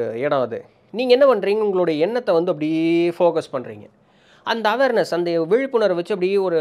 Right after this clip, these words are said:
விஷயத்தை ஃபோக்கஸ் பண்ணும் பொழுது, அங்க இருக்கக்கூடிய அந்த சக்தி எல்லாம் அப்படியே முழுக்க கூடி, நீங்க எதை யோசிச்சீங்களோ அதற்கேற்றாற் போல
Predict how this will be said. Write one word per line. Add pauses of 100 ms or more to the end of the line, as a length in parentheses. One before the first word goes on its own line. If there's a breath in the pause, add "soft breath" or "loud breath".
விஷயத்தை
ஃபோக்கஸ்
பண்ணும்
பொழுது, (200)
அங்க
இருக்கக்கூடிய
அந்த
சக்தி
எல்லாம்
அப்படியே (120)
முழுக்க
கூடி,
நீங்க
எதை
யோசிச்சீங்களோ
அதற்கேற்றாற்
போல